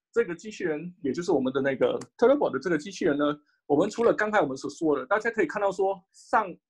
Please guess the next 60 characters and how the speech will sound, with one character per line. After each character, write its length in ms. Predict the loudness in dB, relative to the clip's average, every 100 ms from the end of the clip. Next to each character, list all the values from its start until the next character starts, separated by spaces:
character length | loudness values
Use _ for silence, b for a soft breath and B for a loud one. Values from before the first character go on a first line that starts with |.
| _ _
半， 260 | 2 2 0 -12 _ _ _
上， 300 | -18 -16 -6
上 200 | -2 0
面 140 | -2
一 60 | 0
半 220 | 2 2
的 80 | 2
是 120 | 0
我 120 | -2
刚 160 | 0 -2
才 80 | -2
说 200 | -2 -2
的 80 |
嘛， 120 | -4 -10 _ _
就 100 | -4
是 140 | -2
下 180 | 0 2
面 140 | 2 0
的 80 |
这 120 | -4 -4
个 100 | -4
里 120 | -6
程 180 | -8 -6
计 140 | -2
的 100 | 0
这 120 | 0
个 80 | 2
部 140 | 6 6
分。 200 | 4 0 b b b b
然 140 | 4
后 80 | 4
呢， 120 | 2
其 120 | -2
实 120 | -6 -6
下 260 | 2 2
半 240 | 2 0 0
段 220 | 0 2
呢， 80 | -2 -6 _ -8
其 120 | -6
实 160 | -6
是 160 | -4 -4
加 380 | -2 4 8 8
了 280 | 6 2 _ _ _ 0
刚 160 | 2
才 80 | 2
我 140 | 0 0
说 240 | 2 2
的 140 | 2
那 180 | -2 -4
个， 360 | -4 -4 -6 -10 _ -10
呃， 340 | -8 -8 -14 -10
距 260 | -4 -2
离 160 | -2 0
的 140 | -2
这 180 | -2 -4
个， 340 | -4 -6 -8 -16 _ _ _ _ -6
呃， 300 | -4 -4 -6
传 180 | -2 2
感 120 | 0
器， 260 | -2 -8